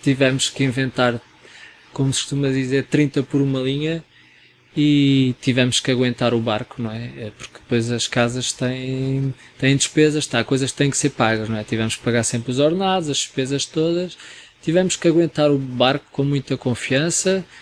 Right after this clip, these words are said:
dando o melhor. Eu, tivemos ali,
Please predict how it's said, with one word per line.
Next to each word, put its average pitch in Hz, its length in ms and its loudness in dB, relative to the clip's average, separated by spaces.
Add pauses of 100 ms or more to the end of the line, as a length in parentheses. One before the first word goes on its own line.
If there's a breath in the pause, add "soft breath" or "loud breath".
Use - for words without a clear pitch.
(520 loud breath)
dando 151 440 0
o 147 40 2
melhor. 147 440 0
Eu, 131 340 -2 (100)
tivemos 127 420 -2
ali, 123 480 0